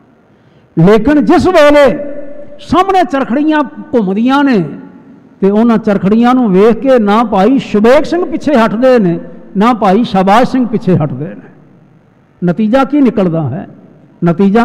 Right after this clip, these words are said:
ਇਹ ਨਿਕਲਦਾ ਹੈ ਕਿ ਇਸ ਮਿੱਟੀ ਵਰਗੇ ਸਰੀਰ ਦੀ ਕੀਮਤ ਸੋਨਾ ਬਣ ਗਈ। ਔਰ ਕੈਸਾ ਸੋਨਾ ਬਣ ਗਈ,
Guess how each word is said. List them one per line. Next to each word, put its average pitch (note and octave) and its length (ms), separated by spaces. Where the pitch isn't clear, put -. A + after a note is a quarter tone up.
ਇਹ D4+ 200
ਨਿਕਲਦਾ A#3 520
ਹੈ F3+ 340
ਕਿ C4+ 60
ਇਸ C4+ 540
ਮਿੱਟੀ B3+ 500
ਵਰਗੇ D#4 420
ਸਰੀਰ A#3+ 480
ਦੀ C#4+ 200
ਕੀਮਤ A#3+ 800
ਸੋਨਾ A3+ 420
ਬਣ F3+ 220
ਗਈ। D3 240
ਔਰ G#3 120
ਕੈਸਾ G#3+ 440
ਸੋਨਾ C#4+ 400
ਬਣ A#3+ 220
ਗਈ, D#3+ 340